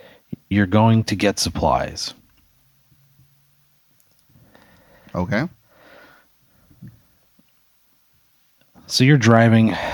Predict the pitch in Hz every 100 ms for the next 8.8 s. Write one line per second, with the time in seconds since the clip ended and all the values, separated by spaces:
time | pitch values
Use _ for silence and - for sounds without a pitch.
0 | - - - 95 101 101 101 95 92 -
1 | 95 92 90 92 92 95 - 95 95 101
2 | - - _ _ _ _ _ _ _ _
3 | _ _ _ - - - - - - _
4 | 156 196 - - _ - _ _ _ -
5 | - 92 65 - - - - 104 95 92
6 | 87 131 180 127 104 92 - - 147 202
7 | 139 90 90 117 131 - - - 151 139
8 | 139 120 120 104 101 107 107